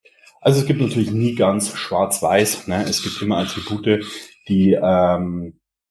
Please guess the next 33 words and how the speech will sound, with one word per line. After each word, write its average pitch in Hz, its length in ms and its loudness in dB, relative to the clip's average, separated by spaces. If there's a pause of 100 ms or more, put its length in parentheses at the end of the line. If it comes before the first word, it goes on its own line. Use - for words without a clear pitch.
sagen 98 220 -4
wir 92 80 -2
so, 95 260 -2 (100)
zum 101 200 -2
Großteil 110 880 2 (120)
auf - 240 -8
ein 101 400 -4
Geschlecht - 600 -10 (480)
zutreffen, 139 720 0
aber 107 140 2
es 104 140 -2
gibt - 140 -14
natürlich 104 280 -2
immer 101 160 -4
dann 95 140 -4
das 90 100 -6
andere 101 280 -6
Geschlecht, - 280 -8
wo 95 40 -10
es 92 60 -12
immer 87 300 -4 (180)
Ausnahmen 87 400 2
gibt. - 220 -10
Ausnahmen 110 300 4
sind 98 100 0
ja 90 60 -2
ganz 82 160 -4
normal 120 420 0 (320)
und 101 140 0
ist 98 80 2
auch 90 100 0
völlig 95 260 -2
okay 107 400 0